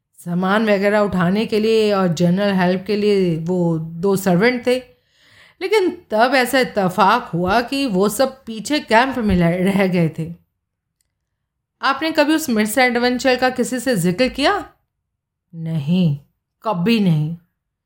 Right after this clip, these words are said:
हम्म, लिहाजा दो ही जने उस हादसे के जामिन थे, एक मर गया, दूसरे ने इस बाबत कभी जबान ना खोली। तो फिर कैसे किसी को, संभावित पत्र लेखक प्रैक्टिकल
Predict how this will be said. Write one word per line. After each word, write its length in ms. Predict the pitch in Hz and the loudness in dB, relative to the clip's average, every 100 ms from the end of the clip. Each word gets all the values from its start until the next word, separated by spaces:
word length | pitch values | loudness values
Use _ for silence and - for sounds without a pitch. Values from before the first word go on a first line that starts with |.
| _ _ _ _ _ _ - | _ _ _ _ _ _ -8
हम्म, 440 | 269 240 170 151 143 _ 196 | -4 0 0 -2 -8 _ -6
लिहाजा 520 | 226 254 262 302 330 | 0 2 2 2 0
दो 300 | 208 175 196 | 0 0 2
ही 180 | 226 302 | 2 2
जने 280 | 226 220 262 | 0 0 0
उस 180 | 269 214 | -2 0
हादसे 360 | 175 175 226 | 0 0 -4
के 160 | 214 262 | -2 0
जामिन 420 | 208 180 175 175 | 2 2 2 0
थे, 200 | 170 170 - _ | -4 -10 -12 _
एक 160 | 220 196 | -4 0
मर 280 | 170 196 | 0 2
गया, 280 | 247 247 240 240 _ _ _ - | 2 0 0 -6 _ _ _ -10
दूसरे 380 | 226 285 311 311 | -2 -2 0 2
ने 140 | 294 | 2
इस 120 | 247 | 2
बाबत 360 | 220 240 233 233 | 2 2 0 -4
कभी 220 | 226 196 | -2 0
जबान 360 | 160 170 185 214 | 2 2 2 0
ना 140 | 233 | -2
खोली। 360 | 226 233 208 214 - _ _ _ _ _ | -2 -4 -6 -10 -16 _ _ _ _ _
तो 120 | 359 359 | -10 -10
फिर 360 | - 247 277 - - | -2 -2 -2 -12 -8
कैसे 380 | 196 185 190 302 | -2 -2 0 -2
किसी 380 | - 208 - 277 | -2 -6 -2 -4
को, 340 | 196 190 - _ _ _ _ _ | -2 -4 -6 _ _ _ _ _
संभावित 720 | - 277 269 269 277 320 - | -4 0 0 0 0 -2 -2
पत्र 220 | 240 247 | -2 -2
लेखक 460 | 277 226 220 262 262 | -2 0 0 -4 -4
प्रैक्टिकल 460 | 214 190 262 - | -4 -4 -4 -2